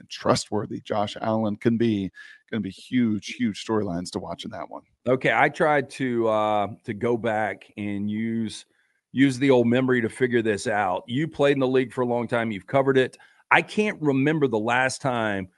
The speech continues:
Speaker 2: we've had a team miss the postseason where you would say, "That team could have won it all."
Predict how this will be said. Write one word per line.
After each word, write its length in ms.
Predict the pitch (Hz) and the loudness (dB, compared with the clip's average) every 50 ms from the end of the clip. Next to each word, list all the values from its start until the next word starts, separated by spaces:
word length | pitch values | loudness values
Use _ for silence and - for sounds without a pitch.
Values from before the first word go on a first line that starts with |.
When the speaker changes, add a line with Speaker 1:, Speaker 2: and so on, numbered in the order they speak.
| _ _ _ _ | _ _ _ _
Speaker 2:
we've 240 | - 117 139 156 147 | 0 2 2 4 4
had 180 | 160 143 135 | 4 4 4
a 60 | 127 120 | 2 0
team 340 | - - 143 135 120 110 107 | -4 -2 -2 0 2 2 2
miss 240 | 117 135 147 - - | 2 2 0 -2 -2
the 120 | - 143 | -4 -2
postseason 720 | - - 139 131 131 120 - - 135 131 123 104 117 110 | 2 4 6 6 6 4 2 0 -2 -2 0 -2 -2 -2
where 120 | 104 107 110 | 0 0 0
you 140 | 113 113 113 | 0 0 0
would 120 | 110 104 | 0 0
say, 400 | - - 131 123 117 113 110 101 98 _ _ _ _ _ - | 0 0 2 4 4 6 4 2 0 _ _ _ _ _ 2
"That 160 | 131 156 156 | 2 2 2
team 220 | - 185 175 147 | 2 0 0 0
could 160 | - - 127 110 | 2 0 0 0
have 60 | 90 | 0
won 180 | 104 120 107 | 0 0 0
it 80 | 92 87 | 2 2
all." 320 | 110 135 123 95 71 - | 4 4 4 2 0 -4